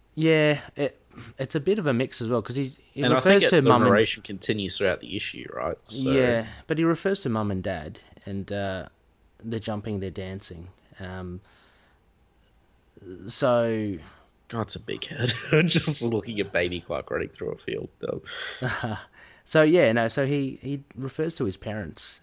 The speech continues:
Speaker 1: um, and Dad's lab as well. So,
Speaker 2: Yeah.
Speaker 1: yeah, I think it's a bit of a mixed match, because it, it's impossible. It can't be, like, you know, baby that age.
Speaker 2: Yeah.
Speaker 1: Can't be having these thoughts, but yeah.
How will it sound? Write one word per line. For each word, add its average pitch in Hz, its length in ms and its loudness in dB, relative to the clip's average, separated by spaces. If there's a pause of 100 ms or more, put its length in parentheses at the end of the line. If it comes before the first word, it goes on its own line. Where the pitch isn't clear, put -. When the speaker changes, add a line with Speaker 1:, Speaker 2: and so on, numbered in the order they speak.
Speaker 1:
um, 101 400 -10 (100)
and 107 140 -4
Dad's 104 320 -4
lab 98 260 -4
as 87 160 -10
well. 95 420 -8 (440)
So, 107 320 -4
Speaker 2:
Yeah. 107 180 0 (1120)
Speaker 1:
yeah, 110 480 -2
I 147 80 6
think 202 180 6
it's 156 80 4
a 143 60 2
bit 131 100 4
of 110 80 -2
a 110 60 2
mixed 107 240 0
match, - 520 -6 (280)
because 123 280 0
it, 135 220 0
it's 123 180 -2
impossible. 123 440 -2
It - 80 -8
can't 110 200 -4
be, 73 280 -12 (160)
like, 98 160 -12 (200)
you - 120 -12
know, 73 80 -12 (920)
baby 80 240 -8
that 80 160 -10
age. 85 440 -12 (420)
Speaker 2:
Yeah. 85 320 0
Speaker 1:
Can't 113 200 -8
be 98 100 -4
having 95 260 -4
these 92 180 -6
thoughts, - 500 -6
but - 240 -16
yeah. 104 160 -12